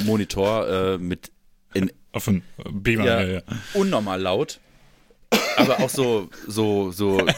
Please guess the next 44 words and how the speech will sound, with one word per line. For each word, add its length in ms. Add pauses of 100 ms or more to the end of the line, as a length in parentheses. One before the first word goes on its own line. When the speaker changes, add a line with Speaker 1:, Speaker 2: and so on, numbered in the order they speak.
(300)
Speaker 2:
<laughs> 400
Speaker 1:
ja, 220
ja. 180
Speaker 2:
Aber 140
auch 100
so 140
angekündigt, 640
Speaker 1:
Ja, 160
Speaker 2:
ne? 80
Speaker 1:
es 120
war, 80
Speaker 2:
Das 80
Speaker 1:
war 80
auch 60
Speaker 2:
muss 80
man 40
ja 40
Speaker 1:
angekündigt, 320
Speaker 2:
auch 60
Speaker 1:
jetzt 120
kommt, 160
wird's 160
übelst 320
laut, 180
aber 160
ich 100
habe 120
halt 120
auch 100
nicht 120
verstanden, 380
warum 260
jetzt 180
dieser 200
Song 340
da 240
mit 140
dem 120
Video 280
jetzt 160
läuft. 280
Also, 260
Speaker 2:
<laughs> 360
Speaker 1:
äh, 120